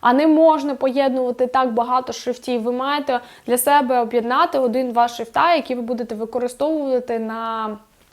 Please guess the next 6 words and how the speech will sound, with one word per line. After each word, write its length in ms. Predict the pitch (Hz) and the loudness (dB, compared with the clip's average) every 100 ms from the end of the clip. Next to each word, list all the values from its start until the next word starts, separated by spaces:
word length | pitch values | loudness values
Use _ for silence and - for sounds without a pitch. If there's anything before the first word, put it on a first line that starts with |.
| _ _ - | _ _ -12
обкладинках, 840 | 269 233 262 285 302 285 262 240 240 | -8 2 4 4 2 -4 0 -2 -2
там, 140 | 220 | -6
в 40 | 220 | 0
деяких 360 | 254 254 233 | 0 0 -6
фотографіях 840 | - 240 240 240 311 - - 247 - - - - | -10 -6 0 2 2 2 -2 -4 -6 -20 -12 -2
назавжди. 920 | 254 294 254 254 247 226 247 262 | 0 2 2 2 0 -2 0 0